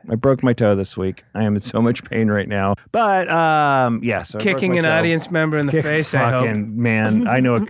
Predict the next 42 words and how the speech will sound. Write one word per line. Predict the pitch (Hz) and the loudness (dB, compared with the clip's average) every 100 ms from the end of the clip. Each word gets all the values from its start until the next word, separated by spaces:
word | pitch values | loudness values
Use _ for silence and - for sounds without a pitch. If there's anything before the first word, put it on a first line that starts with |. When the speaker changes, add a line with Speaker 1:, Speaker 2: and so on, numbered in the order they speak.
| 113 | -6
Speaker 2:
<laughs> | 101 | -10
Speaker 1:
By | - 110 196 | -8 -2 0
the | 202 | 2
way, | 190 | 0
thanks | 170 180 170 | 0 -2 -2
to | 180 | 0
everybody | 165 160 170 | 0 2 0
who | |
came | 143 156 | 0 0
out | 143 143 | 0 -2
to | |
the | 131 | -2
Melrose | 139 139 127 131 | 0 2 2 2
Improv | 131 113 95 | 0 0 -2
the | 101 | -2
other | 98 | -2
night. | 98 104 - - - - - | -2 -4 -6 -12 -20 -20 -4
Uh, | 107 101 104 | 0 0 0
a | |
few | 117 131 | 0 0
of | 113 | 0
you | 98 | -2
need | 98 | -4
to | 92 | -4
be | 87 | -6
kicked | - 92 | -6 -6
in | 92 | -4
the | 92 | -4
face. | - 95 101 - | -2 -2 -2 -4
<laughs> | 123 - - - 196 - 185 - 170 - 127 | -4 -2 -2 0 -4 -2 -4 0 -2 0 0
But, | 117 123 110 120 | 2 0 0 2
uh, | 113 110 104 | 2 2 0
thank | 180 - 180 185 | -6 -4 -2 -2
you, | 277 294 | 0 0
Aaron, | 160 165 190 | 0 0 -2
for | 160 | -4
coming | 131 139 139 | -2 0 0
and | 147 131 | 0 0
le-, | 127 | -2
bringing | 123 104 123 120 | -4 -2 0 2
your | 117 | 0
bride. | 107 107 110 127 | 0 0 0 -4